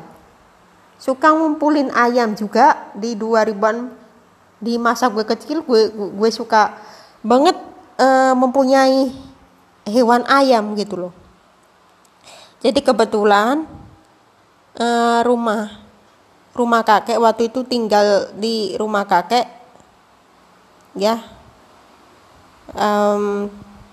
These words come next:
waktu itu gue tinggal di rumah kakek, tidur di rumah kakek karena rumah gue juga masih direnovasi waktu zaman gue masih kecil.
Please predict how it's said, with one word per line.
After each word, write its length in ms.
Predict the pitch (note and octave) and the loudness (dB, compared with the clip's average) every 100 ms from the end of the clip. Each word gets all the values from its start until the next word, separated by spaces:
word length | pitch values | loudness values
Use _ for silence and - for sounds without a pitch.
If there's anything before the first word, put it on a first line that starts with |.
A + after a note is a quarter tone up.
| _ _ _ _ _ _ _ - | _ _ _ _ _ _ _ -8
waktu 320 | G#3 G#3 A3+ | -4 -2 -2
itu 160 | A#3+ B3 | -2 0
gue 160 | G#3 | 0
tinggal 320 | G3+ G3+ G3 G#3+ | 0 0 2 2
di 160 | F#3 | 0
rumah 240 | F#3+ F#3+ F3 | -2 -2 -2
kakek, 560 | F3 F3 A#3+ - - | -2 0 -2 -2 -12
tidur 400 | A3 G3+ G3 G#3 | -8 -4 -4 -2
di 80 | F#3+ | -2
rumah 320 | F#3+ G3 F3 | -2 -2 -2
kakek 320 | F3 F3 A#3 | -2 -2 -4
karena 480 | - F#3 F#3+ F#3+ F#3 - - - - - - _ _ | 0 -2 0 -2 -2 -8 -20 -20 -20 -20 -20 _ _
rumah 320 | F#3+ G3+ G3+ | -2 0 0
gue 240 | F#3+ G3+ G#3+ | 0 -2 -2
juga 320 | G#3 F#3 F3 | -2 -2 0
masih 640 | F#3+ G3+ A3 G#3 G#3 G3 - - - G#3 | 0 -2 -2 -2 -2 -4 -8 -20 -16 -6
direnovasi 880 | G#3+ G3+ G3 G3 G3+ G3+ B3+ D4+ - - _ _ _ _ - | -2 0 0 2 2 2 -2 -2 -6 -14 _ _ _ _ -4
waktu 320 | G#3+ G#3+ G#3+ | -2 -2 -2
zaman 320 | F#3 F#3+ G3 | -2 -2 -4
gue 160 | F#3+ G#3 | -4 -4
masih 240 | G3+ - | -4 -4
kecil. 400 | G3+ G3 B3 D4+ | -6 -4 -4 -4